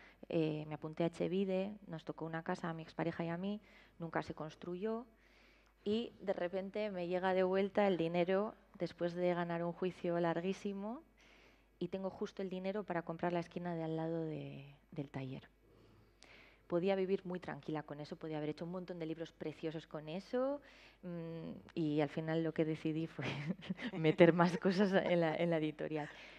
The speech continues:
Pero esto que ha hecho que pueda hacer que la gente entienda mejor lo que hago, y en vez de pensar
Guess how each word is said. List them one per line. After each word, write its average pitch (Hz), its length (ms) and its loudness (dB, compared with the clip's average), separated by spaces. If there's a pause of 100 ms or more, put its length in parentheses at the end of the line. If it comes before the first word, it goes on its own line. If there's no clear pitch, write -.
(120)
Pero 196 160 8
esto 226 240 0
que 247 100 2
ha 233 80 6
hecho 208 340 2 (160)
que 170 140 6
pueda 170 540 6 (160)
hacer 220 480 4
que - 160 0
la 160 120 4
gente 190 280 0
entienda 180 480 0
mejor 175 340 -2
lo 175 140 2
que 180 160 2
hago, 190 340 0 (800)
y 175 340 6
en 175 140 2
vez 190 140 6
de 214 100 4
pensar 208 540 2